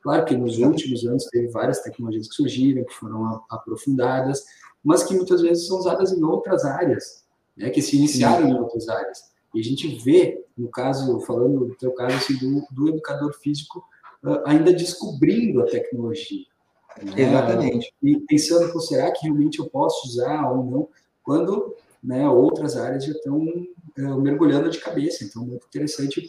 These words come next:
Speaker 1: pra vocês, né, educadores físicos que estão abrindo essas portas ainda, né? Ainda
Speaker 2: Sim.
Speaker 1: no momento de, de passar por fronteiras aqui, né? Então, acho,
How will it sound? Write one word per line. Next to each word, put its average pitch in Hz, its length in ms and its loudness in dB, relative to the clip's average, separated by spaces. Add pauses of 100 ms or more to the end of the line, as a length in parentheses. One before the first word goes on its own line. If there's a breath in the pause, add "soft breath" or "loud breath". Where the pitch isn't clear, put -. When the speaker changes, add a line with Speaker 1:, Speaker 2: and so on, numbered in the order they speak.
Speaker 1:
pra 143 140 4
vocês, 151 800 0 (280 soft breath)
né, - 100 -4
educadores 131 520 -4
físicos 131 440 -12
que - 120 -16
estão 160 480 -4 (100)
abrindo 143 640 -2
essas 120 220 -6
portas - 420 -4
ainda, 143 400 0
né? 110 220 -6
Ainda 127 380 -10 (160)
Speaker 2:
Sim. - 240 -10
Speaker 1:
no 170 140 0
momento 120 580 -6 (400)
de, 131 640 -4 (160)
de 135 540 0 (540)
passar 143 360 0
por 160 100 -2
fronteiras 165 720 2
aqui, - 280 -6
né? 101 340 -6
Então, 135 160 -18
acho, 160 260 -18